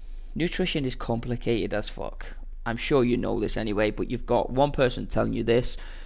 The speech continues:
and then the next person on Facebook is telling you this. You can look at one magazine on a shelf which says this, and then you've got a Z-list celebrity three pages in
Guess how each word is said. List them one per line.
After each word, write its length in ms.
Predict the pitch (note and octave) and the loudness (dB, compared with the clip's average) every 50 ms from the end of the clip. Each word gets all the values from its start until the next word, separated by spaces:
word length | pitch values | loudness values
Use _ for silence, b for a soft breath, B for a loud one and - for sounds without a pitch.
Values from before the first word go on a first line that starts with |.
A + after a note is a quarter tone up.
| B B B B B B B B - - | B B B B B B B B -6 -2
and 140 | - A#2+ A#2 | 0 2 2
then 120 | A2+ A2 A2+ | 2 2 2
the 40 | |
next 240 | - A#2+ - - - | 2 2 2 2 0
person 340 | - - G#2+ A#2+ A2+ A2+ A2+ | 2 2 2 2 2 0 -2
on 120 | A#2 A2 | -2 -2
Facebook 420 | A#2+ - A#2 A2+ - - A2+ A2 - | -2 -2 -2 -2 -2 -2 -4 -4 -4
is 80 | A2+ | -6
telling 260 | - - A#2 G2 G#2 G#2+ | -2 0 0 0 0 -2
you 120 | A2 G#2+ | -2 2
this. 320 | A#2 B2 A2+ B2 - - | 4 4 4 4 2 -2
You 100 | A#2 A#2 | -2 -2
can 380 | - - A#2+ A2+ A2+ G#2 G#2+ D#3 E3 | -2 -2 -2 -2 -2 -4 -6 -6 -2
look 220 | - B2+ - - | -2 -2 0 0
at 100 | - - | -2 -2
one 280 | - A#2+ A#2+ C3 C3+ C3+ | 0 2 2 4 4 4
magazine 480 | C#3 C3+ B2+ C3 A#2 A#2 B2 C3+ A#2+ | 4 4 4 2 2 2 2 2 2
on 140 | A#2+ B2 A#2 | 2 2 0
a 20 | A2+ | 0
shelf 400 | - - C#3 C3 A#2 A#2 A#2+ - - | 2 4 4 6 6 4 2 0 -2
which 180 | A#2 G2+ - - | -2 -2 -2 -2
says 240 | - - D#2 - - | -2 -2 -2 -2 2
this, 380 | C3+ C#3 C3+ C3+ - - - B B B B B B B B B - - | 4 4 4 6 4 0 -2 B B B B B B B B B -2 0
and 120 | A2+ A2+ | 0 2
then 100 | G#2+ A2+ | 2 0
you've 100 | G#2+ G#2+ | 0 2
got 160 | - A#2 - | 2 2 2
a 60 | - | 2
Z-list 640 | A2 G#2+ - B2 B2 B2 A#2 A#2 A#2+ - - - - | 0 2 4 4 4 6 4 2 2 2 0 -2 0
celebrity 560 | A#2+ A#2 A2+ A2+ A2 A2+ - - - A2 A2+ | 0 0 0 0 0 -2 -2 0 0 0 -2
three 260 | - - - B2 C3 | -2 0 0 0 0
pages 460 | A#2 - A#2+ A2 A2 G#2+ G#2 G#2 G#2+ | 2 2 2 2 2 2 0 0 0
in 260 | G#2+ A2 A#2+ A#2+ A#2 | 2 0 0 0 -2